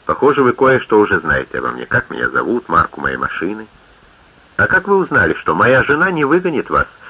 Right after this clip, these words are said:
если мы сейчас явимся ко мне домой?» «А вы разведенный», — ответила она, — «и живете совсем один».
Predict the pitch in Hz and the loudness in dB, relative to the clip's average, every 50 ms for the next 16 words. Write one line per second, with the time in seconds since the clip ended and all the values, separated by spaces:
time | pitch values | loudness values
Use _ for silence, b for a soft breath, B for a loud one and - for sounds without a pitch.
0 | B B B 78 95 117 - - 131 123 127 120 - - 113 - - - - - | B B B 0 0 0 0 0 0 0 0 0 -2 -4 -4 -2 0 0 0 0
1 | - 98 110 139 156 151 135 - - 120 - 123 113 113 113 104 98 82 65 60 | 0 2 2 2 2 0 -4 -6 -8 -6 -2 -2 -2 -2 -2 -2 -2 -2 -2 -4
2 | 62 58 - _ _ _ _ _ _ _ _ _ _ _ _ _ _ _ _ _ | -6 -6 -8 _ _ _ _ _ _ _ _ _ _ _ _ _ _ _ _ _
3 | _ _ _ _ - - - 82 80 80 80 80 85 85 90 98 120 117 107 101 | _ _ _ _ -14 -10 -10 -8 -8 -8 -8 -8 -8 -8 -8 -10 -10 -6 -4 -4
4 | 95 92 92 104 127 131 127 - - - - 107 98 82 - - 73 67 67 65 | -2 -4 -4 -8 -12 -18 -20 -20 -20 -14 -8 -8 -8 -8 -8 -8 -8 -6 -6 -6
5 | 62 65 64 62 - - _ _ _ _ _ _ _ _ _ - 87 85 - 123 | -8 -8 -12 -12 -14 -18 _ _ _ _ _ _ _ _ _ -12 -10 -8 -6 -6
6 | 131 160 165 - - - - - - - - - 123 123 110 - - - - 76 | -6 -6 -6 -10 -12 -12 -10 -10 -12 -12 -12 -14 -12 -10 -10 -12 -12 -12 -14 -14
7 | 85 | -14